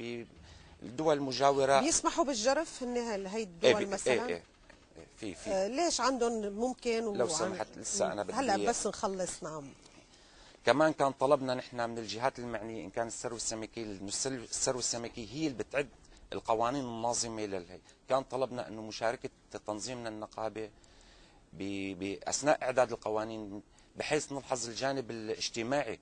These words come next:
Speaker 1: بالقانون، ما يكون جانب تقني بحت. نحن بدنا نشتغل على مبدأ لا يموت الديب ولا يفنى الغنم.
Speaker 2: تماما.
Speaker 1: مم. يعني بدنا نحافظ على الثروة السمكية، كمان بدنا نحافظ على حقوق الصيادين
Speaker 2: نعم.
Speaker 1: بالحصول على
Speaker 2: على معيشتهم.
Speaker 1: معيشتهم. هذا المبدأ المتفقين مع الثروة السمكية،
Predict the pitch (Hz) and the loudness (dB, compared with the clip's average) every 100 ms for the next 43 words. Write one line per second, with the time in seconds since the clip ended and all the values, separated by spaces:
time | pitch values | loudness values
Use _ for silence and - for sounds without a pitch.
0 | - 107 104 110 104 92 - - - 113 | -8 -6 -4 -2 -4 -6 -16 -20 -10 -2
1 | 143 151 127 135 135 - - 123 110 92 | 0 0 0 0 0 -4 -2 0 -2 -8
2 | - _ _ - 107 - - - _ - | -14 _ _ -6 -4 -4 -6 -12 _ -20
3 | _ - 117 135 123 127 131 127 - 131 | _ -12 -8 0 0 0 -4 -6 -4 -2
4 | 120 123 127 110 110 110 131 131 123 117 | -2 -2 -2 -2 -2 0 -2 -2 -6 -8
5 | 123 117 113 113 - 104 101 101 87 _ | -6 -6 -2 -4 -2 -6 -6 -6 -10 _
6 | - - 240 233 185 165 - _ _ 95 | -20 -10 -6 -4 -6 -10 -16 _ _ -14
7 | 101 - - 98 104 110 143 131 160 156 | -14 -16 -8 -6 -2 0 0 2 4 4
8 | 135 120 - 143 135 - 131 123 135 - | 0 0 0 -2 0 -2 -4 -6 -6 -6
9 | 123 143 127 127 - 135 - 120 - 151 | -2 -2 -2 -6 -4 -6 -6 -10 -4 -2
10 | 147 - - - - - - 131 127 123 | -2 -8 -20 -20 -8 -4 0 4 4 4
11 | 143 135 117 104 - - 151 120 131 135 | 2 0 -4 -6 -10 -2 0 2 2 2
12 | 123 - 202 220 202 226 - - 127 131 | 2 -2 -4 0 0 2 0 2 2 4
13 | - 98 85 - _ - - - 143 151 | 2 -2 -12 -18 _ -20 -20 6 8 8
14 | 143 147 131 117 127 - - 139 131 113 | 6 4 6 4 4 -8 -4 -2 -2 -2
15 | - 127 120 127 127 - 120 127 120 | -2 -2 -2 -2 -4 -8 -6 -6 -6